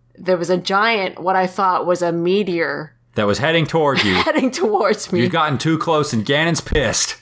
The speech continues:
Speaker 1: And so I started trying to run away from the moon and, um, may have screamed a little. <laughs>
Speaker 2: Yeah, I heard that.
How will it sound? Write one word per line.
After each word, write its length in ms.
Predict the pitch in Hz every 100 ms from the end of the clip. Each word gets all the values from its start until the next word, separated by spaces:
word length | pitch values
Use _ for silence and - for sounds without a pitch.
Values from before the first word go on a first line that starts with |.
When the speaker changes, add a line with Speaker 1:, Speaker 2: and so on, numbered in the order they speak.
| - 73
Speaker 1:
And 240 | 185 196
so 160 | 220 226
I 140 | 208
started 360 | 208 240 226 -
trying 240 | 214 208
to 100 | 202
run 300 | 170 185 202
away 300 | 185 185 185
from 220 | 180 196
the 80 | 190
moon 480 | 180 180 170 185 220 - _ _ - _ _ _ -
and, 440 | 175 190 185 170 -
um, 480 | 165 170 165 165 - _ -
may 200 | 208 233
have 180 | 202 -
screamed 400 | - 190 196 202
a 60 |
little. 400 | 175 160 175 269 -
<laughs> 80 | -
Speaker 2:
Yeah, 400 | 107 107 104 95
I 140 | 104
heard 260 | 104 101 92
that. 400 | 92 87 85 -